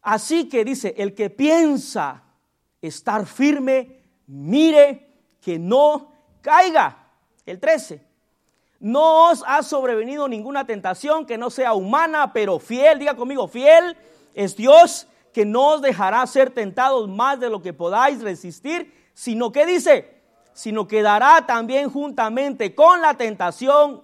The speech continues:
la salida para que podáis soportar". Dígale a su vecino, "Hay una salida". ¿Y sabes cuál es esa salida? Si te fijaste bien en el tema que te dije,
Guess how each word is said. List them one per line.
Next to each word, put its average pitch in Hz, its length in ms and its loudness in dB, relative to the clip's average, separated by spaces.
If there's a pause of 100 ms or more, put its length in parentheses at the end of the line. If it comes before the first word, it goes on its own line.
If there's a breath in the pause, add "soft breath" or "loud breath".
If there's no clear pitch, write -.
la 254 840 6
salida 196 960 -2
para 175 220 -2
que 156 140 -10
podáis 214 720 0 (220)
soportar". 208 1120 -4
Dígale 254 240 -2
a 226 40 -2
su 220 120 -8
vecino, 294 560 2 (180 soft breath)
"Hay 170 220 4
una 294 260 6
salida". 226 640 -2 (2250)
¿Y 220 140 -6
sabes 330 280 0
cuál 320 160 -2
es 311 100 -2
esa 320 220 -8
salida? 294 580 -4
Si 233 220 -10
te 220 160 -6
fijaste 262 400 -6
bien 302 260 -8
en 226 180 -6
el 196 100 -10
tema 285 260 -2
que 226 120 -8
te 190 120 -8
dije, 294 420 -8